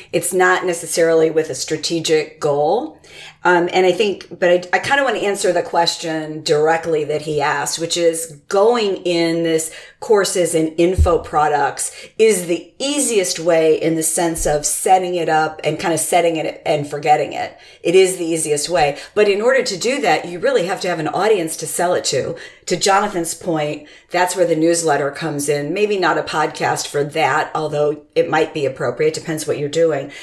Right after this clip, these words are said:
But so then what you wanna do is you wanna solve a very particular big problem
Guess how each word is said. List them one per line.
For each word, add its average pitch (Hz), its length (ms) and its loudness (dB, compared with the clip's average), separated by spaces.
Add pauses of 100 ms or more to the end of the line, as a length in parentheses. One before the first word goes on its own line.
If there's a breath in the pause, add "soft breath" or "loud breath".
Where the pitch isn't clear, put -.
(180 loud breath)
But 185 120 2
so 196 480 2
then 208 320 0
what 220 140 2
you 185 140 -4
wanna 170 200 2
do 165 280 2
is 165 200 0
you 180 140 -4
wanna 180 240 0
solve 165 720 2 (140)
a 160 100 4
very 190 500 4
particular 160 840 0 (360 loud breath)
big 156 300 4
problem 123 680 -4